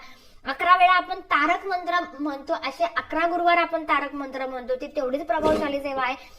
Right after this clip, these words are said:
आणि अकरा माळी आपण जप करतो, असं आपण अकरा गुरुवार करतो, ही सुद्धा तेवढीच प्रभावशाली सेवा आहे.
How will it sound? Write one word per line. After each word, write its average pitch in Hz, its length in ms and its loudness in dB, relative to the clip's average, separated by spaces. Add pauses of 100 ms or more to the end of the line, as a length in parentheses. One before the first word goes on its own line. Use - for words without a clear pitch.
(180)
आणि 277 160 0
अकरा 320 320 0
माळी 285 340 0
आपण 349 300 0
जप 302 160 -2 (120)
करतो, 269 280 -2 (1080)
असं 320 220 6
आपण 311 280 6
अकरा 294 380 -2
गुरुवार 285 380 2
करतो, 285 300 -2 (400)
ही 381 100 -2
सुद्धा 339 280 -2
तेवढीच 339 460 -4
प्रभावशाली 247 580 -4
सेवा 226 220 -4
आहे. 226 120 -2